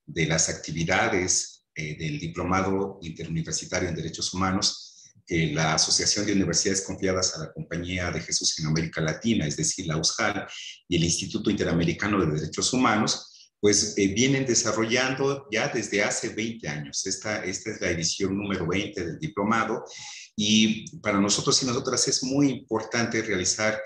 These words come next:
estas actividades previas al inicio formal del diplomado con la intención de que las personas que estén interesadas en fortalecer sus conocimientos sobre derechos humanos o adentrarse en ellos,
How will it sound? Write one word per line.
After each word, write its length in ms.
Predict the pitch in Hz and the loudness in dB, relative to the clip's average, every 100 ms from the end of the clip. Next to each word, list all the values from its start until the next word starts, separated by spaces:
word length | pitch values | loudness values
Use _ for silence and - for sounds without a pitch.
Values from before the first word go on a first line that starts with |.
| - - - | -10 -12 -2
estas 380 | 113 - 110 101 | 0 2 0 0
actividades 1200 | - - 98 101 120 117 - 110 - - - _ - | -4 -6 -6 0 2 2 2 2 0 -6 -20 _ 0
previas 680 | 120 139 131 120 107 101 95 | 6 6 6 2 2 2 0
al 140 | 87 | -2
inicio 440 | 92 120 151 - | -2 0 0 0
formal 560 | 98 95 92 92 101 101 | -4 -8 -6 -4 -4 -8
del 140 | 90 78 | -10 -10
diplomado 760 | 82 117 120 117 107 107 - - - _ | -4 0 2 4 2 -2 -6 -18 -20 _
con 160 | 110 107 | 2 4
la 100 | 104 | 4
intención 720 | 101 110 107 - 123 120 113 | 2 2 2 2 2 2 0
de 140 | 110 | -2
que 140 | - 95 | -4 -4
las 240 | 87 - | -2 -4
personas 580 | 92 - 139 135 117 - | -2 0 0 -2 -2 -4
que 80 | 95 | -4
estén 300 | - 113 113 | -4 -4 -4
interesadas 1120 | 113 85 82 - 117 107 - - - - - | -4 -2 -2 0 0 0 -4 -8 -18 -20 -4
en 320 | 95 90 90 | 0 2 2
fortalecer 800 | 92 95 95 90 90 113 113 120 | 0 0 2 2 4 4 4 4
sus 280 | - 104 - | 2 0 -4
conocimientos 1200 | 90 85 98 104 117 113 113 110 104 - - - | -4 -2 0 2 2 2 0 -2 -2 -2 -6 -12
sobre 320 | - 90 87 80 | -4 -2 -2 -2
derechos 440 | 90 95 - 95 | -2 -2 -4 -2
humanos 520 | 107 127 127 113 107 85 | 0 2 2 0 0 0
o 80 | 82 | -2
adentrarse 680 | 85 82 113 131 127 98 | -2 -2 0 2 0 -2
en 120 | 92 107 | -4 -2
ellos, 680 | 117 107 95 - - - | -2 -2 -2 -2 -8 -20